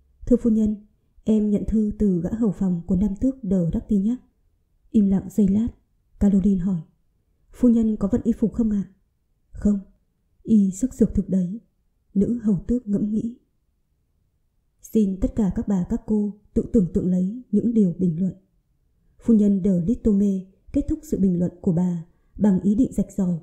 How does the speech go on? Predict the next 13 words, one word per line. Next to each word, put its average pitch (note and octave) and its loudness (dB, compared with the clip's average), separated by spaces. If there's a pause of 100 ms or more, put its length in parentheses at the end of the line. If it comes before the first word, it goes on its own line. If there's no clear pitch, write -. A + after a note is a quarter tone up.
(100)
cấm F#3 0
cửa G3 -4 (140)
ông G3 -2
Eugene. F#3+ -4 (540)
Và F#3+ 4
nếu F#3+ 6
như A#3 4
gặp F#3+ -4
ông A3+ 0
ta G#3+ 0
ở G#3+ 0
nơi G#3 2
giao G#3 -2